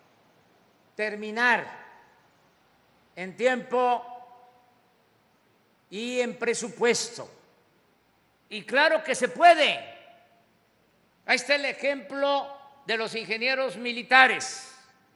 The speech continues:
que están construyendo el aeropuerto Felipe Ángeles. Si hubiésemos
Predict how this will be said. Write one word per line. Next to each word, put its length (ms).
que 100
están 500
construyendo 1040
el 100
aeropuerto 920
Felipe 420
Ángeles. 960
Si 140
hubiésemos 880